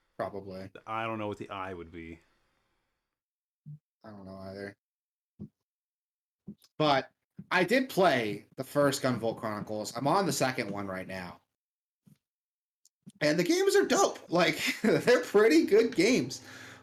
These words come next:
Speaker 1: Um, if you play them, like, how they're meant to be played, they can be really, really good.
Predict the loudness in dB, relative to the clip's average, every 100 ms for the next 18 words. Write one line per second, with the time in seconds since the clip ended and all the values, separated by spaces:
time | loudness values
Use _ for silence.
0 | -2 0 2 2 2 2 4 4 2 2
1 | 0 -4 -2 0 0 -2 -14 -20 _ _
2 | _ _ _ _ -4 2 4 4 4 4
3 | 2 0 0 0 -2 -4 -6 -6 -6 -4
4 | -2 0 2 0 0 -2 -4 -4 -2 -4